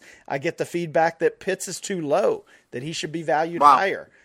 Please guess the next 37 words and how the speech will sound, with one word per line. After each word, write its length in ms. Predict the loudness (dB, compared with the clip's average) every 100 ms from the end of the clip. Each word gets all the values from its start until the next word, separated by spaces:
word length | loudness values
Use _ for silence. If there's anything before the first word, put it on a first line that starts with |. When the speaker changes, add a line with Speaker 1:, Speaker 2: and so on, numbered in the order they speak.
| _ _ _ _
Speaker 1:
And 120 | -14 -6
again, 340 | 2 2 2
when 120 | -6
you 100 | -6
look 180 | -6 -4
at 80 | -4
the 80 | -4
names, 580 | -4 -4 -6 -10 -16 -8
do 120 | -2
I 100 | -2
want 240 | -2 -4
him 100 | -2
over 300 | 0 0 0
Tyreek 460 | -2 -2 0 0 -2
Hill 400 | -2 -2 -4 -8 _ _ _ _ -14
or 320 | -10 -10 -12 _ _
Christian 280 | -8 -6 -6
McCaffrey 600 | -4 2 0 0 -4 -2
or 140 | -2 -2
Joe 200 | -4 -4
Mixon? 440 | -4 -6 -8 -10 _ _ _ _ _ _ _ _ -10
Yeah, 200 | -8 -6
maybe. 320 | -2 0 0 -2
Speaker 2:
Probably. 580 | 0 4 4 4 2
Speaker 1:
Maybe. 220 | 2 2 -4
Yeah, 300 | -2 2 4
so 60 | 4
Speaker 2:
Definitely 280 | 4 4 4
over 140 | 2
the 100 | 0
two 120 | -2
running 280 | 0 0 -2
backs. 380 | -4 -4 -6 -8
Speaker 1:
Right. 400 | 0 0 0 -6
So 120 | -10
maybe, 420 | -6 -4 -4 -8 _ _ _ _ -20
uh, 280 | -20 -18